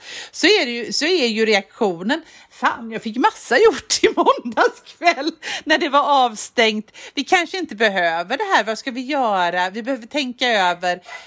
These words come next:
Eh, och då, det tänker jag på att det, det är ju, säger ju också någonting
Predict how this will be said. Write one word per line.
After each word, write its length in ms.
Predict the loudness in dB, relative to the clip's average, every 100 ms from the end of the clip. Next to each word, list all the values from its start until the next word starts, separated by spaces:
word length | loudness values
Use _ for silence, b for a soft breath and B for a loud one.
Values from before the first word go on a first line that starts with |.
| B
Eh, 600 | -4 2 2 0 -6 -8
och 140 | -6 -4
då, 340 | -4 -4 -8 -10
det 120 | -8 -4
tänker 360 | -4 -4 2
jag 140 | 0 2
på 100 | 0
att 140 | -2 _
det, 380 | -10 -6 -6 -8 -14 -6
det 340 | 0 0 0 2 0 2 0 2
är 80 | -2
ju, 200 | -6 -12
säger 480 | -4 2 2 0 -6
ju 160 | -6 -8 -10
också 480 | -20 -12 -4 -2
någonting 680 | -2 -4 -10 -8 -6 -6 -10